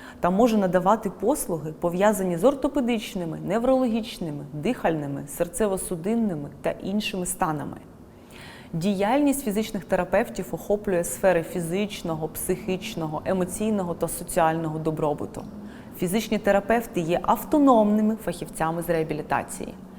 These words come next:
Це означає, що вони можуть надавати реабілітаційну допомогу як самостійно, так і у мультидисциплінарній реабілітаційній команді.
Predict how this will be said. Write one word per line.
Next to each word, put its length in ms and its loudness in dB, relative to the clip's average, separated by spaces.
Це 180 4
означає, 640 4
що 200 -2
вони 240 6
можуть 460 4
надавати 540 4
реабілітаційну 840 0
допомогу 680 -2
як 340 0
самостійно, 760 2
так 220 2
і 20 2
у 220 0
мультидисциплінарній 1300 2
реабілітаційній 800 -2
команді. 540 -4